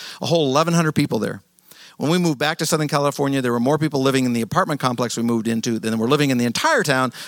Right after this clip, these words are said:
of Santa Margarita. But I digress. So we were talking, this was in the heyday of the What Would Jesus Do, right? W W J D. And we decided this was actually probably gonna be as helpful, if not more helpful. It's W W Y T.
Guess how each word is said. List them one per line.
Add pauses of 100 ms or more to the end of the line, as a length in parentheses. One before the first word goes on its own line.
of
Santa
Margarita. (440)
But
I
digress. (300)
So (460)
we
were
talking,
this
was
in
the
heyday
of
the
What
Would
Jesus
Do,
right? (240)
W
W
J
D.
And
we
decided
this
was
actually
probably
gonna
be
as
helpful,
if
not
more
helpful.
It's
W
W
Y
T.